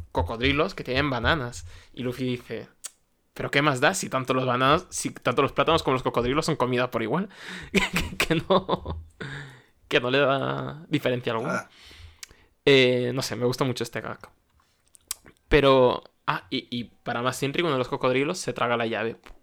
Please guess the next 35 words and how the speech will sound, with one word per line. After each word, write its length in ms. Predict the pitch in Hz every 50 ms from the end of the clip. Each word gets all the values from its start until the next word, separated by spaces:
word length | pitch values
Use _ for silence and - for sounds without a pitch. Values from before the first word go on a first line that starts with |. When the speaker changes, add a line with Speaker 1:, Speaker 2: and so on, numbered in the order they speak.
| _ _ _ _ _
Speaker 1:
Porque, 880 | - 165 190 196 185 - 170 160 170 185 87 78 - - 58 - - - -
pues, 500 | - 123 120 120 - - - - - _ _ _ _ _ _ - - - -
o 100 | 135 123
referencias 440 | 127 123 - 131 127 127 139 -
a 100 | 147 131
Peter 260 | - 135 123 123 117 -
Pan, 240 | 147 190 233 - -
o 80 | - 127
porque 380 | - - 135 - - 175 226 - _ - - - - - - _ _
todo 220 | - 147 139 139
lo 100 | 139 139
que 140 | - 139 131
tenía 240 | 127 139 131 131 135
que 80 | 135 127
salir 200 | - 131 127 127
mal, 320 | 127 131 160 196 214 - - 131
va 60 | 131
a 40 | 117
salir 240 | - 113 117 110 -
mal. 240 | - - 131 - _ _ - - - - - - - - _ _ _ _ - _ _ _ _ _ _ _ _ _ -
Eh, 560 | 143 139 131 127 131 131 135 131 123 123 120
básicamente, 760 | 127 147 - 196 170 156 147 151 156 - 196 208 226 - - _ -
esta 200 | 135 - - 120
es 80 | 123
la 80 | 123 117
situación. 440 | - 120 113 117 - - 113 107 -
Tenemos 320 | - 123 127 135 151 -
una 80 | 156 135
situación 440 | 135 135 131 - 131 123 120 - _ _ _ _ _
total 340 | - 127 123 120 127 135 139
de 80 | 135 123
película 300 | - - - - 131 131
de 100 | 127 120
James 240 | 127 123 127 117 123
Bond, 300 | 131 120 135 190 220